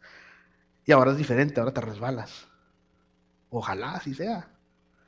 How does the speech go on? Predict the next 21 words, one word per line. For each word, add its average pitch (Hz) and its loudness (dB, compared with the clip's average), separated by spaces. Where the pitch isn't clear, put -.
Porque 117 -6
también 120 0
vemos 151 6
muchos 147 2
pe-, 131 0
muchos 139 0
cristianos 139 0
que 139 -4
según 123 0
ellos 151 6
son 160 -2
cristianos, 165 -2
pero 117 -6
como 117 -6
digo 135 2
yo, 165 4
cristianos 135 0
son 135 0
más 131 2
bien. 127 -2
Entonces, 156 0